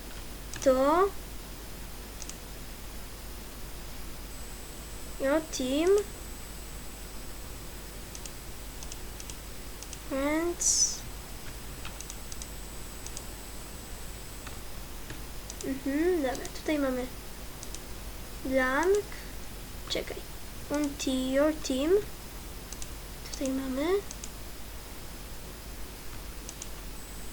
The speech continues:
Oto. Mamy telewizor. Fajny tutaj. Sobie coś po... Co tu możemy mieć?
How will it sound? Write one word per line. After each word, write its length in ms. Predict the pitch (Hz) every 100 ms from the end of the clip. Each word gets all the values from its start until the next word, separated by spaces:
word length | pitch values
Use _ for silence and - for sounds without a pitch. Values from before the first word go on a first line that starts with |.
| - - - - -
Oto. 360 | 392 262 - - - - - - - - - - - - - - - - - - - - -
Mamy 300 | 277 330 349
telewizor. 760 | 302 269 254 240 240 247 302 381 415 - - - - - - - - - -
Fajny 360 | 254 247 240
tutaj. 480 | - 254 247 262 349 392 - - - - -
Sobie 220 | - 285
coś 200 | 269 262
po... 180 | - 269 254 247 240 - -
Co 120 | -
tu 220 | 262 254 247
możemy 420 | 240 240 233 240
mieć? 360 | 269 359 -